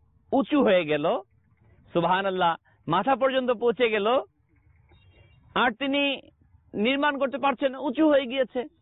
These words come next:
আল্লাহ রাব্বুল আলামিন এক পাথরের ব্যবস্থা করলেন, ওই পাথরের উপর হযরতে ইব্রাহিম আলা নবিয়িনা ওয়া আলাইহিস সালাতু ওয়া সালাম, উম, দাঁড়াতেন। ওই পাথরটি ছিল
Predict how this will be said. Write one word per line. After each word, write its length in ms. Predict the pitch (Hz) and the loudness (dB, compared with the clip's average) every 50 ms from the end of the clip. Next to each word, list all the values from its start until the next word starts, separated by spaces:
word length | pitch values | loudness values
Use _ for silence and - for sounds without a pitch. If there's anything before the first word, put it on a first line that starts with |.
| _ - _ - | _ -20 _ -6
আল্লাহ 260 | - 143 156 156 156 | -2 0 2 2 2
রাব্বুল 240 | 151 147 139 147 147 | 0 0 -2 0 2
আলামিন 560 | 143 143 143 143 139 139 139 135 135 123 123 - _ _ _ _ _ _ - | 2 2 2 0 -2 -2 -4 -4 -4 -6 -8 -12 _ _ _ _ _ _ -4
এক 220 | 127 127 127 - _ - | -2 -2 -2 -4 _ -2
পাথরের 380 | - 139 - 170 156 147 143 | -2 -2 0 0 0 0 2
ব্যবস্থা 420 | 131 135 139 160 165 - - 151 113 | 2 2 0 0 -2 -2 -2 -4 -2
করলেন, 420 | 107 127 123 123 123 120 107 107 - _ _ _ _ _ _ - 123 127 | 0 -2 0 0 0 0 -2 -4 -10 _ _ _ _ _ _ -4 -2 0
ওই 160 | - 160 165 - | 0 0 0 0
পাথরের 480 | - 156 156 - 175 185 175 175 165 | 0 -2 -2 0 -2 -2 0 0 0
উপর 360 | 160 - 156 156 151 139 117 - _ _ _ _ | 0 0 0 0 0 0 -2 -6 _ _ _ _
হযরতে 580 | - 170 175 196 247 247 - 240 220 196 170 - - _ _ _ - | -6 -4 -2 0 0 0 0 0 0 0 -2 -4 -10 _ _ _ -4
ইব্রাহিম 420 | 208 196 175 247 269 269 247 220 | -4 -2 0 2 2 0 0 0
আলা 240 | 202 196 196 196 190 | -2 0 0 0 0
নবিয়িনা 600 | 190 185 170 185 156 175 185 180 170 160 156 143 - _ _ _ - | 0 -2 -4 -2 -2 -2 0 2 2 2 0 -2 -4 _ _ _ 0
ওয়া 140 | 139 156 160 | 2 2 2
আলাইহিস 340 | 170 180 190 175 175 170 - _ | 2 0 0 -2 -2 -6 -4 _
সালাতু 400 | 170 156 160 165 160 151 - 156 | -2 0 2 2 2 0 -2 -4
ওয়া 120 | 151 147 - _ | -4 -6 -4 _
সালাম, 460 | 165 143 143 151 151 147 135 127 123 - _ _ _ _ _ _ _ _ | -2 0 2 2 2 0 -2 -4 -10 -14 _ _ _ _ _ _ _ _
উম, 400 | 127 135 139 139 135 127 120 - - _ _ _ _ _ - 127 135 131 113 | -2 0 0 0 -2 -4 -6 -8 -14 _ _ _ _ _ -8 -6 -4 -2 0
দাঁড়াতেন। 640 | 147 147 151 156 151 143 - 139 120 101 90 - - _ _ _ _ _ _ _ _ - | 2 2 2 2 0 0 -2 -6 -6 -6 -8 -14 -20 _ _ _ _ _ _ _ _ 0
ওই 100 | 202 214 | 0 0
পাথরটি 520 | - - 214 226 - 302 311 226 247 294 | 2 0 -2 0 0 -2 -4 -2 -2 -4
ছিল 380 | 208 - 277 254 233 220 208 - | -2 -2 0 0 0 0 0 -2